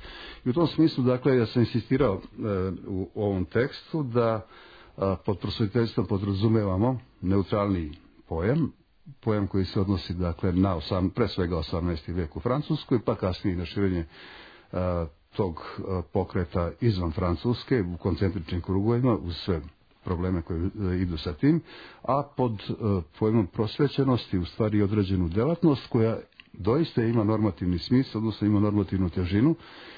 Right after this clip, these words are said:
i čini mi se da bi onda imalo više smisla govoriti o pravoj i nepravoj prosvećenosti, a problem, e, prosvetiteljstva bi su mogli da ostavimo kao neutralan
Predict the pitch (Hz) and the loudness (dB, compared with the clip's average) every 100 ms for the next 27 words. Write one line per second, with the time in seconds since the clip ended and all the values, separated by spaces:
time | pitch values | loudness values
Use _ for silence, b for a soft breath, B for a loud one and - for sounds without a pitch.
0 | B - 104 123 123 120 - 98 104 95 | B -4 0 4 4 4 2 0 2 2
1 | 101 104 98 95 98 92 107 120 113 123 | 4 4 4 4 2 2 0 0 2 2
2 | 110 101 95 95 104 104 - 92 - 113 | 2 0 0 2 2 2 0 0 0 0
3 | 110 104 95 104 101 98 92 85 76 B | 2 2 4 4 2 0 0 -2 -4 B
4 | B B B 95 95 - 131 131 123 107 | B B B -4 -2 0 2 2 2 0
5 | - 107 92 B B B B - 101 92 | 2 2 2 B B B B -2 0 0
6 | - _ _ - 98 113 - 110 101 101 | -4 _ _ -10 -10 -10 -2 2 4 2
7 | 90 - _ _ - 113 98 90 87 82 | 2 -4 _ _ -20 -10 -8 -6 -6 -8
8 | - - 87 - 95 90 - 107 - 131 | -10 -6 -6 -6 -8 -6 -2 -2 0 -2
9 | 104 - 92 90 92 90 87 92 - 104 | -2 -2 -2 -2 -2 -2 -2 -4 -2 0
10 | 95 95 - - 101 98 101 120 113 - | 0 -2 -4 -4 -2 2 4 2 0 -2
11 | 92 87 | -2 -2